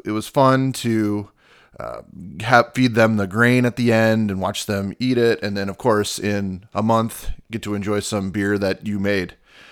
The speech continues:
Uh, of course, that ended up spilling into, "I can do this better. Uh, I can, you know, come up with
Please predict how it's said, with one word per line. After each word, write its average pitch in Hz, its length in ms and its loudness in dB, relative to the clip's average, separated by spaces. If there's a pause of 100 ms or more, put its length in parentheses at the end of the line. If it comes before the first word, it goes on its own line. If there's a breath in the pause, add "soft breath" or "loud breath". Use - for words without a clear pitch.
(260 loud breath)
Uh, 123 360 4
of 131 100 -6
course, 170 380 2
that 170 360 2
ended 151 140 0
up 135 120 0
spilling 123 340 2
into, 117 420 0
"I 139 120 -8
can 87 180 -8
do 92 160 -4
this 95 200 -4
better. 90 460 -4 (460 soft breath)
Uh, 95 340 2
I 101 120 -4
can, 87 340 -6 (240)
you 95 80 -10
know, 82 240 -6 (320)
come 123 160 0
up 110 140 0
with 110 260 -2